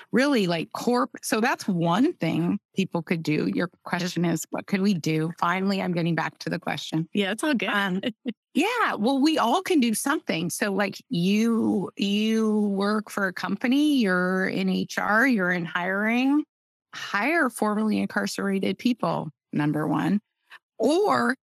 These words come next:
Speaker 1: just
Speaker 2: Yeah.
Speaker 1: be aware of equity issues, like, hire people that don't seem like a good culture fit.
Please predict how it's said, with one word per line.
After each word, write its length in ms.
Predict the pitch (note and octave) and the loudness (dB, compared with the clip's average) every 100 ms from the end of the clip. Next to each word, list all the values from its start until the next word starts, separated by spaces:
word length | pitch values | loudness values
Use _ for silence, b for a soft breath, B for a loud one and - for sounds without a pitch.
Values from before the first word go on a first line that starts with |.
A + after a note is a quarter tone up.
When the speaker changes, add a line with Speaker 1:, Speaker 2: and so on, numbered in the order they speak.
| - | -6
Speaker 1:
just 360 | G3 C4 C#4+ E3 | 0 0 0 -2
Speaker 2:
Yeah. 160 | D3 C#3+ _ - F3+ - | -6 -8 _ -2 -2 2
Speaker 1:
be 340 | A#3 C4+ D#4 - | 4 6 4 2
aware 1120 | G#3+ G3+ F3 F3 F#3 G3+ A3 G#3+ F3 - - - | 0 0 0 -2 -2 -2 0 0 0 0 -4 -2
of 320 | F3+ F3+ F#3 - | 0 0 -2 -4
equity 600 | F#3 - F#4+ - - - - | -8 -6 -6 -4 -4 -6 -4
issues, 640 | D3+ - - - - - - | -4 -4 -4 -2 -4 -6 -6
like, 320 | D#3+ - - _ | -4 -6 -10 _
hire 1000 | - - - G3+ G#3 G3 G#3 G#3 G#3 A3 A3 _ _ - | -12 -6 -2 0 0 0 0 0 0 -2 -6 _ _ -10
people 460 | - A3 - F#3+ F#3 | -2 -2 0 0 0
that 320 | F#3 F3+ - _ - D#3+ | 0 -2 -6 _ -6 -2
don't 400 | F#3+ F3+ G#3 A#3 - | 0 2 2 0 -2
seem 300 | - F#3+ F3 | -6 -2 0
like 220 | D#3+ D#3 | 0 0
a 60 | D#3 | -2
good 300 | D#3 D#3 F3 | -2 -2 -2
culture 440 | - E3 - E3 | -2 -4 -4 -6
fit. 380 | - - D3 - | -6 -4 -4 -6